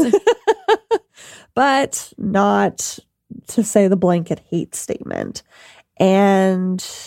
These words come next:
Speaker 2: he would create messes just to have her clean them up.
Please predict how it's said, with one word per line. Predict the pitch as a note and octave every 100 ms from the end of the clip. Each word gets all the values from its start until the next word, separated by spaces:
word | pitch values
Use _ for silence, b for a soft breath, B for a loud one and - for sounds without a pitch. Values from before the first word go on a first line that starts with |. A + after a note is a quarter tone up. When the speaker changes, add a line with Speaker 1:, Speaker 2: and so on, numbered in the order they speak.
| B B B _ _
Speaker 2:
he | _ - A3+ A#3+
would | A#3 G3+ G3 F#3+ F#3+ F#3 -
create | - A3+ G3+ G3 G#3 - -
messes | A3 F#3 F3+ - A3+ B3+ C4+ -
just | G3+ G3
to | G3
have | F#3+ F3
her | F3+
clean | - F3+
them | E3 E3+
up. | F#3 -